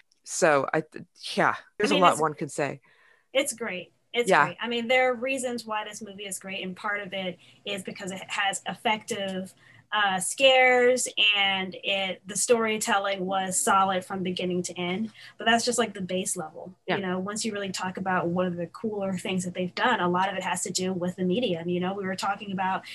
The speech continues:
Speaker 2: how we saw her typing just nonsense, and then you find out it's because her head is hitting the keyboard, and you don't see it immediately because there's lag, and
Speaker 1: Mm-hmm.
Speaker 2: you only get lag if you're doing it over the internet, you know? So a lot of this stuff requires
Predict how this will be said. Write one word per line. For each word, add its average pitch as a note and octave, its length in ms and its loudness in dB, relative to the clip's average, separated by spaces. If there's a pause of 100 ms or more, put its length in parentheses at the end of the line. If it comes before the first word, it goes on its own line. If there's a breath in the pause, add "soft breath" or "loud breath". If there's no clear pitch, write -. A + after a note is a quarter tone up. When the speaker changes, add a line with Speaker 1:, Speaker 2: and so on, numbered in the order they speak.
(240 loud breath)
Speaker 2:
how A#3 160 8
we A#3 120 6
saw A#3+ 200 8
her A#3+ 140 6
typing A#3+ 480 6
just G#3+ 260 8
nonsense, A3+ 640 8
and A3+ 60 10
then A3 100 6
you G#3+ 80 6
find G#3+ 280 6
out G3+ 140 8
it's G3 140 2
because A3 280 4
her A3 60 2
head A3+ 220 8
is A3 160 4
hitting G3+ 280 4
the F#3+ 120 -6
keyboard, F#3+ 500 4
and G3 100 2
you G#3 60 2
don't A3+ 220 8
see B3 240 10
it A3 180 6
immediately A3+ 380 8
because G#3+ 260 2
there's G3+ 220 -2
lag, G3+ 480 8
and F#3+ 120 6
Speaker 1:
Mm-hmm. F3 240 2
Speaker 2:
you A#3+ 120 12
only C4 140 10
get A#3 180 10
lag B3 320 10
if A#3 100 6
you're A#3+ 80 6
doing A3+ 220 6
it G#3 80 6
over A3 160 4
the A3+ 80 4
internet, A#3 480 6
you A#3 100 10
know? A3+ 240 8
So G#3+ 400 6 (240 loud breath)
a A3+ 80 8
lot A#3+ 180 10
of A#3+ 100 8
this A#3+ 140 6
stuff A3 300 4
requires A3+ 1120 6